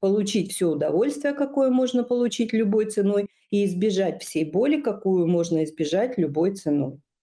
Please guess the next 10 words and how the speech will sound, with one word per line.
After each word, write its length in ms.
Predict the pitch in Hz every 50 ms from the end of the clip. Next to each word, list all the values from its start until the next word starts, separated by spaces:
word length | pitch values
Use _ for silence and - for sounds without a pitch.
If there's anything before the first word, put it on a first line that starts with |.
| _ _ _ -
Вот 340 | 165 185 247 285 262 - - _ _ _ _ _ -
цивилизованность, 1160 | - 214 185 185 175 190 190 190 196 262 330 359 370 285 185 165 151 147 - - - _ _ _ _ _ _
как 180 | - 180 175 -
раз 340 | 202 202 202 196 196 196 - - 185
что 360 | - - - - 262 294 320
человека, 800 | 311 - - 277 269 254 247 202 180 196 202 196 180 - 170
что 280 | 175 - - - 233 285
страны, 800 | 285 - - - 254 247 240 208 185 190 208 220 202 170 165 - _ _ _ _ _ _ _ -
что 240 | - - - 277
нации 840 | 277 240 196 208 220 226 220 226 - - - 175 165 156 - - -